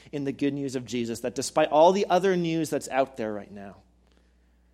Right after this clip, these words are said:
that for this time as a family, we would soak in good news and it would shape us for our good and for God's glory. So let me pray, and then I'm gonna read from First Peter.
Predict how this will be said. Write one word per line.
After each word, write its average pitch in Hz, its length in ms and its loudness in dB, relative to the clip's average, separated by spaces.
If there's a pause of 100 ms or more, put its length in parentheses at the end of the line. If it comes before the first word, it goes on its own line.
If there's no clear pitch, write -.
(360)
that 135 120 -6
for 143 440 0
this 160 320 -2
time 110 340 -6
as 107 120 -10
a 113 40 -6
family, 117 460 -10
we 120 160 -4
would 139 160 -4
soak - 440 -4
in 92 240 -18
good 113 240 -10
news - 500 -20 (680)
and 113 100 -14
it 113 40 -8
would 107 160 -10
shape - 360 -14
us - 320 -18 (680)
for 131 100 -6
our 120 220 -2
good 104 240 -12
and 95 140 -20
for 101 100 -18
God's 95 300 -16
glory. - 160 -20 (840)
So - 160 -10
let 135 100 -2
me 143 120 -8
pray, 117 320 -4
and 107 80 -4
then 107 80 -8
I'm 107 60 -10
gonna 104 140 -10
read 101 220 -10
from 104 160 -16
First - 320 -16
Peter. - 280 -20